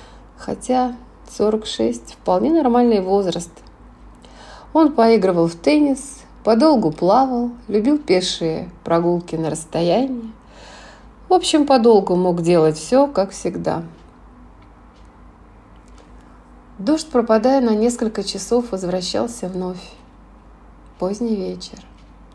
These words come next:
Мягкий свет фонарей куда-то манил. Захотелось прокатиться далеко-далеко. Далеко-далеко.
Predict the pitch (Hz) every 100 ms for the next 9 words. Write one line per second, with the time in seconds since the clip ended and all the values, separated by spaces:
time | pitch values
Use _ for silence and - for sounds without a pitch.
0 | - - - - - - 170 175 190 -
1 | 180 - 196 196 - 175 170 180 220 226
2 | - - 165 170 185 185 175 180 180 190
3 | 196 - - - - - - - _ -
4 | - - - 170 180 180 196 202 196 -
5 | - - 202 190 196 - 202 - - -
6 | - - - 170 180 196 247 294 339 302
7 | - - 190 185 - - - - - -
8 | - - - - - - - - - -
9 | - - - - - 185 185 185 - 214
10 | 240 240 220 220 - 202 196 196